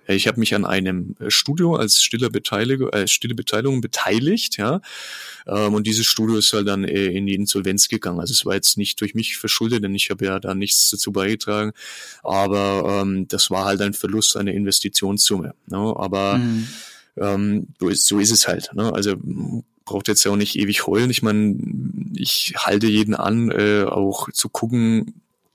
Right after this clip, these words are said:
Speaker 1: wie kann ich investieren? Ja, ähm, wenn ich halt in zehn Sachen investiere, dann müssen sich halt einmal vier so rentieren, äh, dass es den Verlust der anderen ausgeglichen hat. Also man nicht alles in ein, nicht alle Eier in einen Korb legen, ne?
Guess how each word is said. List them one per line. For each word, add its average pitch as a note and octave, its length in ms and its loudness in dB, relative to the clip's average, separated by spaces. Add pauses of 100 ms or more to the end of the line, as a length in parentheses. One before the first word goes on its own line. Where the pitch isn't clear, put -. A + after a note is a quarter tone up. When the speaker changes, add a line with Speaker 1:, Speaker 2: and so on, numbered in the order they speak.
(260)
Speaker 1:
wie A2 160 -4
kann A2 180 0
ich G#2 140 0
investieren? B2 800 2
Ja, A2+ 340 0
ähm, G#2 460 0
wenn A2+ 240 0
ich A2+ 100 -2
halt G#2+ 120 4
in G#2+ 100 0
zehn A2 220 0
Sachen A2 260 -2
investiere, A2+ 640 0
dann G#2+ 160 0
müssen G#2 200 2
sich - 200 -2
halt G2 160 0
einmal G2+ 280 -2
vier A#2 280 0
so A2 180 2
rentieren, A2 640 0 (520)
äh, G2+ 520 0
dass G2 200 2
es G#2 140 2
den G2+ 160 -2
Verlust G#2 380 -2
der - 100 -4
anderen G#2 200 -4
ausgeglichen G2+ 640 0
hat. F#2 120 -6
Also F#2 180 -4
man F#2+ 320 -4
nicht G#2+ 260 -4
alles A#2+ 280 4
in A#2 80 4
ein, G#2+ 240 2
nicht A2 220 0
alle A#2 200 2
Eier A#2 200 4
in A#2+ 100 0
einen A2+ 160 0
Korb B2+ 240 0
legen, C#3 260 2
ne? B2 240 0